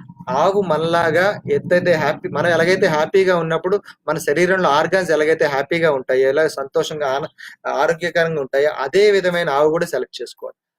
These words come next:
ఆవు ఎప్పుడు ఆనందంగా ఉండాలి, తనకి ఎప్పుడు బాధ అనిపించకూడదు. And రెండోది ఏంటంటే అది ప్రశాంతంగా ఉండాలి, అటు ఇటు, అటు ఇటు చిర్రర్ బిర్రర్గా ఉండకూడదు. తర్వాత అది తిరుగుతూ ఉండాలి, రోజుకు ఐదు గంటలు ఎండలో తిరుగుతూ ఉండాలి.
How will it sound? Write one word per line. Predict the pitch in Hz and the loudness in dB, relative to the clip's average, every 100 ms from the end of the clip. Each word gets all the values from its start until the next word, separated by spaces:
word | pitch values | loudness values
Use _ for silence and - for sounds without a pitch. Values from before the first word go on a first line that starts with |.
| _ - | _ -6
ఆవు | 131 165 190 190 - - | -2 0 0 -2 -10 -8
ఎప్పుడు | 147 185 180 | -6 0 2
ఆనందంగా | 131 147 170 180 156 | 2 0 0 0 0
ఉండాలి, | 135 127 - - | -2 -4 -4 -10
తనకి | 135 131 | -10 -6
ఎప్పుడు | 139 151 | -4 -2
బాధ | 139 135 151 | 0 0 2
అనిపించకూడదు. | 156 139 139 - 120 110 _ _ _ 143 | 0 -2 -10 -8 -10 -10 _ _ _ -6
And | 143 | 0
రెండోది | 156 170 180 | 2 2 2
ఏంటంటే | 170 165 165 220 | 0 -4 -2 -2
అది | 185 160 | 0 -4
ప్రశాంతంగా | - 127 175 180 190 196 170 | -4 -4 -2 -2 0 2 2
ఉండాలి, | 147 143 127 - _ - | 2 0 -2 -8 _ -10
అటు | 135 | -4
ఇటు, | 160 151 156 | -2 -2 0
అటు | 143 135 | 0 0
ఇటు | 151 | -4
చిర్రర్ | 143 - 147 147 | -4 -4 -2 2
బిర్రర్గా | 147 147 143 | 2 2 2
ఉండకూడదు. | 139 131 131 113 - _ - _ | 0 0 0 -2 -10 _ -20 _
తర్వాత | 147 156 165 175 | -2 0 0 0
అది | 170 165 - | -2 -4 -4
తిరుగుతూ | 185 208 226 208 | 0 2 2 0
ఉండాలి, | 175 156 | 0 0
రోజుకు | 139 165 160 | 2 0 0
ఐదు | 143 143 | 0 2
గంటలు | 151 147 180 | 0 -2 0
ఎండలో | 147 139 165 | 0 2 0
తిరుగుతూ | 175 147 147 151 | -2 -2 -4 -2
ఉండాలి. | 135 123 113 | -4 -4 -10